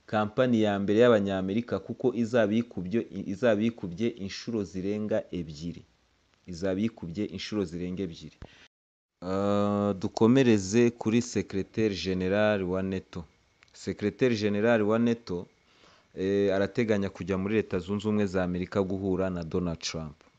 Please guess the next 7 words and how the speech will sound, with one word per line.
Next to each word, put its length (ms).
Akaba 280
avuga 340
ko 300
azajya 400
kuganiriza 680
Donald 360
Trump, 400